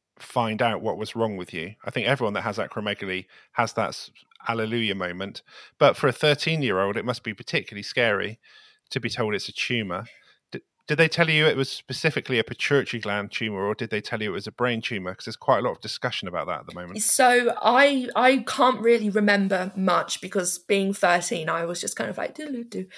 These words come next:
Speaker 2: Um,
Speaker 1: Yeah.
Speaker 2: but
Speaker 1: <laughs>
Speaker 2: I believe that they told my parents it was a brain tumour, and
Speaker 1: Okay.
Speaker 2: um,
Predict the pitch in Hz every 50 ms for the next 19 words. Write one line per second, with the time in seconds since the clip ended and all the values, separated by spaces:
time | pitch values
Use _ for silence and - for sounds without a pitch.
0 | - - - - - _ _ - 208 190 180 175 110 98 90 87 85 - _ _
1 | _ _ 208 185 - - - - - - - 180 190 185 190 202 - - 208 208
2 | 202 208 226 233 240 247 - 220 208 196 196 - - 208 202 202 - 196 180 180
3 | 180 - 202 180 175 165 165 165 160 - - - - - 175 - 170 170 - 175
4 | 160 - 170 170 165 160 160 160 180 190 - _ _ _ - - 151 165 180 160
5 | 143 151 165 190 214 - - 170 165 160 170 175 170 170 - - - - _ _
6 | _ _ _ - - - 113 117 - - - 180 175 170 165 165 170 165 170 170